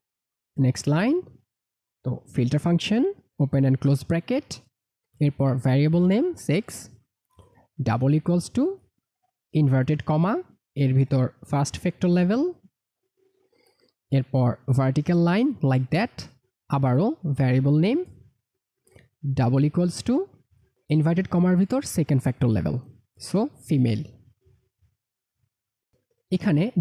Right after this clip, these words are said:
ডাবল ইকুয়ালস ব্যবহার করার কারণ আপনি আর্কের প্রশ্ন করছেন, অর্থাৎ আপনি বলছেন কোন অবজারভেশনস sex equals to male অথবা sex equals to female সেগুলোকে ফিল্টার আউট করো। অন্যদিকে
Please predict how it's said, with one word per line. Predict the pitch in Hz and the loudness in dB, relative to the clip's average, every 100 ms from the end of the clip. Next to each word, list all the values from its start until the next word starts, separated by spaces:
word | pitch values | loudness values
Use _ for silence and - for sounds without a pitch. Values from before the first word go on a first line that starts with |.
| 143 | 0
ডাবল | 165 240 254 | 0 0 0
ইকুয়ালস | - 240 - | 0 -2 -2
ব্যবহার | 175 151 156 | 0 2 2
করার | 143 135 - | 0 0 0
কারণ | 123 180 233 - | 0 0 0 -2
আপনি | 156 151 - | -2 -2 0
আর্কের | 180 208 240 | -2 -2 -2
প্রশ্ন | 165 - - | -2 0 -2
করছেন, | 131 123 135 117 113 - - | -2 -2 -2 0 -2 -8 -6
অর্থাৎ | 127 - 220 - - | -6 -2 -6 -4 -6
আপনি | - 196 156 | 0 2 2
বলছেন | 127 180 247 320 - - - _ 208 | 0 0 0 -2 -10 -20 -20 _ -2
কোন | 240 262 180 | 0 0 0
অবজারভেশনস | 147 143 131 120 - 233 - - - - | 0 2 2 2 0 0 -2 -10 -16 -4
sex | 160 170 - 143 | -2 -2 -4 -4
equals | 147 135 - | 0 0 2
to | 123 120 | 2 4
male | 135 240 - 143 | 2 0 -2 -2
অথবা | 139 131 120 - - | 2 2 0 -4 -4
sex | 220 - 196 | -4 -2 -2
equals | 170 - | 0 0
to | 180 - | -2 2
female | 123 143 320 - - - | 2 2 0 -4 -12 -8
সেগুলোকে | - 123 123 131 233 - | -2 2 2 0 -4 -2
ফিল্টার | 139 127 | 0 2
আউট | 113 - | 0 -2
করো। | 120 104 - _ _ _ _ _ _ _ _ _ _ _ _ _ _ 220 | -4 -4 -4 _ _ _ _ _ _ _ _ _ _ _ _ _ _ -2
অন্যদিকে | 247 214 139 - | 0 2 0 0